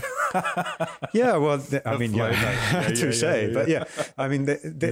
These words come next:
Speaker 2: that's true to a certain extent, right? And, and, um, and it's kind of a shame because I think that, um, it's misleading for people who are working on those earlier stages of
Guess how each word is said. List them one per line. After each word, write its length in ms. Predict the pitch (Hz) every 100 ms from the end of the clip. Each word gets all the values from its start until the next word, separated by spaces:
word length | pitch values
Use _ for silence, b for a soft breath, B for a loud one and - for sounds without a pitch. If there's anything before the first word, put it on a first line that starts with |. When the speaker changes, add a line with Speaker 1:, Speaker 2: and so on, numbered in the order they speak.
| -
Speaker 2:
that's 220 | 180 -
true 200 | - 240
to 140 | -
a 60 | 156
certain 220 | - 165
extent, 420 | 170 - 196 135
right? 220 | 120 110 -
And, 280 | 113 113 -
and, 380 | 113 107 104
um, 580 | - 107 104 98 98 98 -
and 300 | 107 101 101
it's 200 | 117 -
kind 180 | - 143
of 80 | 123
a 20 |
shame 320 | - 151 104
because 300 | 92 - 104
I 80 | 104
think 320 | - 113 -
that, 260 | 110 98 - -
um, 320 | 98 92 95
it's 180 | 113 -
misleading 440 | 120 113 110 117 117
for 120 | 101
people 300 | 101 - 98
who 140 | 92
are 100 | 95
working 380 | 92 98 92 98
on 160 | 92 92
those 220 | 92 90
earlier 260 | 127 151 101
stages 460 | - 87 90 87
of 220 | 85 85